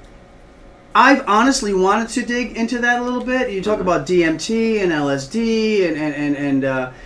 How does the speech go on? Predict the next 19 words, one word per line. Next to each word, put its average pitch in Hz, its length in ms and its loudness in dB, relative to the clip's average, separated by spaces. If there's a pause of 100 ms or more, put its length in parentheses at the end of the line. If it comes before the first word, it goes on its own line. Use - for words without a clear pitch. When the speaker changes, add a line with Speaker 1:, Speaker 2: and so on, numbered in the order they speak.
(180)
Speaker 1:
you 180 100 2
know, 135 300 0 (160)
all 185 240 6
of 190 60 4
these 175 180 2
big 170 380 4
sixties 185 520 -2
people 196 340 -4
that 170 140 -2
were 143 100 2
doing 170 300 2
it 190 140 -2
and, 139 160 0
and, 135 260 0
and, 131 120 -2
like, 131 160 -2
we're 131 100 -4
told 147 320 0
that - 160 -12